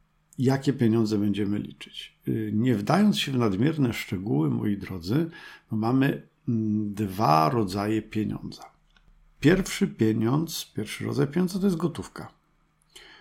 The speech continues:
Czyli to są, y, banknoty i to są monety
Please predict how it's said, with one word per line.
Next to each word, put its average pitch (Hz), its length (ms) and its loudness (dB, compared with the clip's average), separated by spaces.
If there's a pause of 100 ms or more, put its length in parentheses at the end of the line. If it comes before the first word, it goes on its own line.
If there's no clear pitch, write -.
(220)
Czyli 143 280 2
to - 140 2
są, 143 460 2
y, 110 280 0
banknoty 113 1000 -4
i 113 100 -6
to - 180 -10
są 110 240 -4
monety 104 800 -2